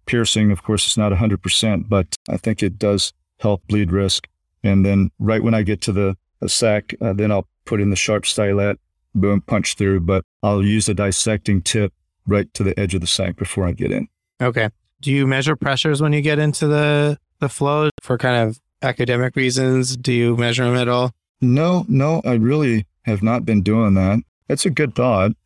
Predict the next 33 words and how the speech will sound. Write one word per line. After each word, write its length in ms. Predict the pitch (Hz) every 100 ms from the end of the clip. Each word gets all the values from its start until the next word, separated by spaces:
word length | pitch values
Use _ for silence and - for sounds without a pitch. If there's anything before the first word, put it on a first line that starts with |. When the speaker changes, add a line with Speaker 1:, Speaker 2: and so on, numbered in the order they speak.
| -
Speaker 2:
I 80 |
always 160 | 156 151
wondered, 320 | 143 131 113
I 100 | 110
just, 160 | 113 -
you 100 | 143
know, 80 | 139
just 200 | 135 -
seeing 220 | 127 113
what 180 | 110 110
the 80 | 104
pressure 500 | - 113 101 113 104
is, 300 | 104 101 104
just, 200 | 95 -
but 300 | 156 147 160
there's 200 | 123 139
no, 260 | 135 131 127
I 100 | 113
mean, 120 | 113
obviously 440 | 120 127 117 - 117
if 120 | 107
the 60 | 107
aneurysm 500 | 117 113 107 104 101
sac 380 | 120 110 104
is 160 | 107 104
growing, 420 | - 113 107 101 _
it's 160 | -
not 140 | 113 101
gonna 200 | 95 98
change 320 | - 104 101
your 80 | 98
treatment, 480 | - 107 98 98 123
but 160 | 101